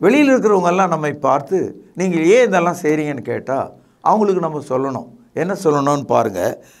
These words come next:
பதினோராம் அதிகாரம் இருபத்தி ஆறாவது வசனம். "ஆகையால் நீங்கள் இந்த அப்பத்தை புசித்து இந்த பாத்திரத்தில் பானம் பண்ணும் போதெல்லாம் கர்த்தர் வருமளவும் அவருடைய மரணத்தை தெரிவிக்கிறீர்கள்." நம்ம இயேசு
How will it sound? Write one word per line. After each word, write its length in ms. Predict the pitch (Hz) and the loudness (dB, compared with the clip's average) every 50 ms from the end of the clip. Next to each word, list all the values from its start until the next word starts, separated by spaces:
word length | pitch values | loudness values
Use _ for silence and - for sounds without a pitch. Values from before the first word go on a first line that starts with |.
| _ - | _ 0
பதினோராம் 580 | 160 170 175 165 170 165 156 151 139 127 123 123 | 2 4 4 4 4 4 4 4 2 2 0 0
அதிகாரம் 520 | 123 131 120 127 127 123 120 113 - - - - - _ _ _ _ _ - - | 0 2 2 2 4 4 2 0 -2 -4 -10 -18 -20 _ _ _ _ _ -2 0
இருபத்தி 340 | 147 156 160 156 - - 139 127 120 | 4 4 4 4 2 2 2 4 4
ஆறாவது 280 | 127 131 135 131 117 110 110 | 4 4 2 2 0 0 -2
வசனம். 380 | 107 - - 117 98 90 - - - _ _ _ _ _ _ - - - - - - 175 | -4 -6 -8 -10 -10 -12 -14 -18 -20 _ _ _ _ _ _ -20 -20 -12 -4 0 2 2
"ஆகையால் 480 | 220 247 240 269 262 262 269 269 254 226 | 4 4 4 4 6 6 4 4 4 4
நீங்கள் 260 | 226 226 226 220 202 190 | 4 4 4 4 4 4
இந்த 140 | 180 170 165 | 4 2 2
அப்பத்தை 340 | 165 165 220 226 220 214 208 170 160 | 2 2 0 0 2 2 0 2 2
புசித்து 380 | 190 180 185 214 214 170 - 226 214 | 0 2 2 2 0 2 2 2 4
இந்த 120 | 190 170 156 - 156 | 4 2 2 2 2
பாத்திரத்தில் 600 | 156 170 185 185 208 185 190 190 185 180 160 139 143 | 2 2 2 2 2 2 2 4 2 2 2 4 2
பானம் 280 | 147 160 165 165 156 139 | 2 2 2 0 0 0
பண்ணும் 260 | 143 143 143 139 131 123 | 0 0 -2 -2 -2 0
போதெல்லாம் 580 | 127 123 120 117 117 113 120 139 160 160 165 165 165 - - - - - - _ - - | 0 0 0 0 2 2 4 4 4 2 0 -4 -8 -18 -20 -20 -20 -20 -18 _ 0 0
கர்த்தர் 360 | 196 202 202 - 269 269 254 202 | 0 2 2 2 2 4 6 6
வருமளவும் 560 | 190 202 208 202 196 180 180 170 175 202 220 196 | 6 4 4 4 4 4 4 4 2 2 2 4
அவருடைய 320 | 170 156 156 151 147 135 123 127 | 4 4 4 6 4 4 4 2
மரணத்தை 480 | 143 175 214 240 247 247 208 190 233 226 233 220 | 2 2 2 2 2 2 0 0 -2 -2 -2 -2
தெரிவிக்கிறீர்கள்." 800 | 190 170 170 165 160 156 - 147 139 139 120 107 120 127 123 95 92 - - _ _ _ - 117 | -2 -2 -2 -2 -4 -4 -4 -6 -6 -6 -6 -6 -6 -8 -8 -10 -16 -20 -20 _ _ _ -8 -6
நம்ம 240 | 131 135 135 143 143 123 104 90 82 - - 92 123 | -4 -2 0 2 2 2 0 -2 -6 -12 -8 -4 -2
இயேசு 280 | 143 156 - - - | -2 -2 -2 -4 -10